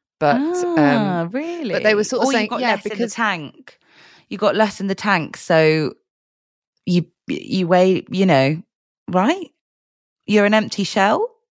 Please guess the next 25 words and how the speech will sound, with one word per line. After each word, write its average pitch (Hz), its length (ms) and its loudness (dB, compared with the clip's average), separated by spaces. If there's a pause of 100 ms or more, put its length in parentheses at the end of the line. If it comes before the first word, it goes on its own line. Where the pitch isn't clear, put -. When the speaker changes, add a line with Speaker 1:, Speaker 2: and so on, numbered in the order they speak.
(520)
Speaker 1:
Oh, 262 180 2
I 269 120 0
see, 294 320 0
because 208 260 -4
you 196 140 -4
weigh 226 260 2
less. 139 500 -6 (220)
Speaker 2:
I 277 120 -2
was 277 100 0
Speaker 1:
Um, 233 100 2
Speaker 2:
just 233 140 -4
Speaker 1:
and 247 80 -4
it's - 80 -8
Speaker 2:
thinking 359 80 -8
Speaker 1:
not, 185 180 2
Speaker 2:
that. - 60 -10
You, 226 180 -4
Speaker 1:
I 262 80 -2
don't 320 180 -6
think 262 120 -4
Speaker 2:
it 214 80 -10
Speaker 1:
it's - 100 -8
that. 131 460 -2
Speaker 2:
<laughs> - 60 -18 (680)
It's 233 100 -10